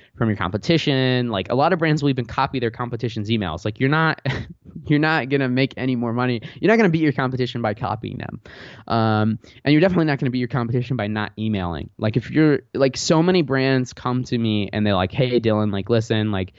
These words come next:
you know, I just feel like we could be doing better." And I'm like, "Okay, well, tell me about your email marketing." And they're like, "Well, we have this amazing list. It has, like, three hundred thousand people on it," or, like, you know, an, an insane amount of people on it. And I'm like, "Okay, great. Well, how many of those people are actually opening your emails?" They're like, "Well, like, forty thousand."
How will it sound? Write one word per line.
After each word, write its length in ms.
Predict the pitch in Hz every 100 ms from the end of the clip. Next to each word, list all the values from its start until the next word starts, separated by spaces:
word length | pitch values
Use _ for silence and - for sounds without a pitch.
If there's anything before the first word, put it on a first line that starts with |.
| - - -
you 80 |
know, 60 | 120
I 80 | 117
just 160 | 120
feel 120 | 127 123
like 120 | 113
we 100 | 113
could 80 | 110
be 80 |
doing 220 | 98 104 107
better." 320 | 151 131 120
And 100 | 110
I'm 80 | 107
like, 140 | 107
"Okay, 180 | 127 113
well, 140 | 107
tell 180 | 110 120
me 80 | 117
about 160 | 107
your 100 | -
email 140 | 104 101
marketing." 480 | 113 135 101 80 -
And 140 | 107
they're 60 | 98
like, 180 | 85 -
"Well, 220 | 127 117
we 80 | 113
have 160 | 117
this 160 | 107 -
amazing 500 | 113 127 127 113 104
list. 300 | 98 - -
It 60 |
has, 120 | 98 90
like, 180 | 90
three 180 | - 170
hundred 200 | 170 147
thousand 300 | 135 127 120
people 260 | 127 120 92
on 160 | 82
it," 80 | 78
or, 120 | - 98
like, 260 | 92 92 - - - _
you 80 | 131
know, 60 | 139
an, 80 |
an 340 | 139 143 139 156
insane 320 | 143 - 196
amount 220 | 175 147
of 80 | -
people 280 | 156 139 107
on 140 | 92
it. 40 | 113
And 40 |
I'm 60 | 123
like, 120 | 131
"Okay, 200 | 151 151
great. 400 | 123 170 123 -
Well, 220 | 127 147
how 160 | 147 185
many 160 | 202
of 60 | 175
those 140 | 160
people 220 | - 147 120
are 40 |
actually 300 | 117 113 120
opening 280 | 113 107 101
your 140 | 98
emails?" 220 | 92 80
They're 80 | 110
like, 180 | 101 95 - - - _
"Well, 260 | 151 156 156
like, 160 | 131 107
forty 260 | 131 131
thousand." 380 | 117 69 53 -